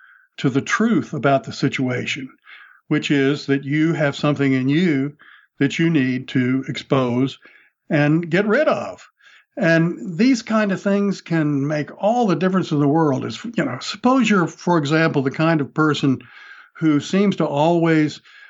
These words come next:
attract to yourself people of the opposite sex who abuse you in some way. Well, it's probably because you have something in your subconscious mind that says you deserve to be abused. Why is that? It probably stems from something in your childhood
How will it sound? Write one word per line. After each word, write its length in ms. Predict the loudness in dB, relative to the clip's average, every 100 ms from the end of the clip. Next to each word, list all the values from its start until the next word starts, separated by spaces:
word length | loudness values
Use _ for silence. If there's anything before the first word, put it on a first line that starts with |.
| _
attract 540 | -6 -2 0 0 0 -2
to 80 | 0
yourself 580 | 0 2 2 2 -2 _ -20 -20 _ -6
people 320 | -2 0 2
of 100 | 0
the 120 | 2
opposite 440 | 2 2 -2 -8 -6
sex 380 | 0 0 -2 -2
who 140 | 0
abuse 460 | 0 2 2 2 0
you 140 | -4
in 140 | -4
some 260 | -4 -4 -2
way. 400 | -4 -4 -6 -16 _ _
Well, 600 | -8 -2 0 2 0 -2 -8 _ _ -4
it's 160 | -4
probably 540 | -2 0 2 0 0 -2
because 460 | -2 0 0 0
you 100 | 0
have 200 | 0 -2
something 460 | -2 -2 0 0 2
in 120 | 2
your 200 | 2 0
subconscious 640 | 0 -2 0 0 0 -2 0
mind 360 | 0 2 0
that 80 | 0
says 400 | 0 0 0 0
you 300 | 0 0 0
deserve 520 | -2 -2 0 0 0
to 100 | -2
be 160 | 0 0
abused. 600 | 0 0 0 -2 -6 -16 -20 -20 -20 -20 _
Why 320 | 0 2 2
is 280 | 2 0 -2
that? 240 | -8 -8 -8
It 160 | -8 -4
probably 480 | -2 0 0 0 -2
stems 420 | 0 0 2 0
from 200 | 0 0
something 420 | 0 0 2 2
in 100 | 2
your 120 | 2
childhood 680 | 0 0 0 0 -4 -8